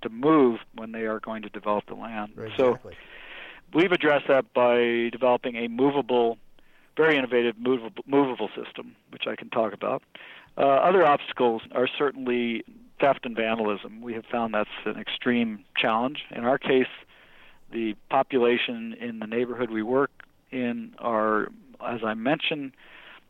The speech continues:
Speaker 1: all dealing with some form of long-term addic-, addiction. And as such, when someone needs, uh, a fix or is dope sick, um, they will do whatever they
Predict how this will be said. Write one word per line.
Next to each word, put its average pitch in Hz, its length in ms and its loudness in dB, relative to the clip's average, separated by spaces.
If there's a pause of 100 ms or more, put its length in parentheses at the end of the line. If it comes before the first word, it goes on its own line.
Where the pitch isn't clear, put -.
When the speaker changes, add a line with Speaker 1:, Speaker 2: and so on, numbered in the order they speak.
(140)
Speaker 1:
all 139 180 4
dealing 127 360 2
with 113 160 -4 (180)
some 120 240 -4
form 113 200 -4
of 101 120 -8
long-term 110 400 -6
addic-, 117 260 -2 (100)
addiction. 117 560 -2 (520)
And 120 140 -8
as 113 80 0 (100)
such, 135 240 2
when 120 240 -4
someone 127 360 -2
needs, 120 320 -2 (220)
uh, 113 40 0 (300)
a - 20 -10 (100)
fix 160 300 2
or 110 100 -2
is 98 120 -6
dope 127 220 2 (100)
sick, 131 240 0 (380)
um, 113 280 -10
they 127 140 2
will 117 180 -6
do 113 140 -4
whatever 139 400 -2
they 110 300 -2